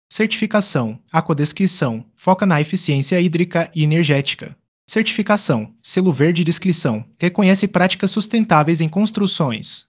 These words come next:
Essas certificações não apenas atestam a qualidade do seu projeto, mas também mostram seu compromisso com a arquitetura sustentável em Niterói R J.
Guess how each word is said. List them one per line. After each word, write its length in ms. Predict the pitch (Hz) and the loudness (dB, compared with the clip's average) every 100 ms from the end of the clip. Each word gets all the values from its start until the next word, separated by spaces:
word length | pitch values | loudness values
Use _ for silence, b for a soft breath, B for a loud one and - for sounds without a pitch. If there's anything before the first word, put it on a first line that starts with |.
| _ _ _ | _ _ _
Essas 280 | 139 147 147 | -2 0 -2
certificações 920 | - 233 233 - 220 190 - 165 160 | 0 0 0 -4 -2 -2 0 0 0
não 180 | 175 202 | 0 0
apenas 360 | 185 180 190 | 0 2 2
atestam 500 | 196 190 170 - 196 | 0 0 -2 0 0
a 40 | 185 | 0
qualidade 500 | 220 208 165 160 143 | 0 0 2 2 0
do 80 | 131 | -4
seu 160 | - | -4
projeto, 640 | 160 202 151 147 117 143 139 b b | -2 0 2 2 0 -6 -14 b b
mas 160 | 165 160 | 0 2
também 300 | 196 175 180 | 2 2 2
mostram 500 | 131 127 139 185 180 | 2 -2 -2 -2 -2
seu 160 | 196 | -2
compromisso 640 | 185 190 220 226 185 165 151 | -2 -2 -2 0 0 0 -2
com 140 | 156 | -2
a 60 | 170 | -2
arquitetura 520 | 190 185 202 165 143 | -2 -4 -4 -2 -2
sustentável 720 | - 185 208 190 170 156 131 | -2 -2 0 2 2 2 0
em 60 | 147 | -2
Niterói 420 | 185 202 151 175 | 0 0 2 0
R 220 | 156 135 | 0 -2
J. 440 | 123 131 104 - | 0 0 -2 -10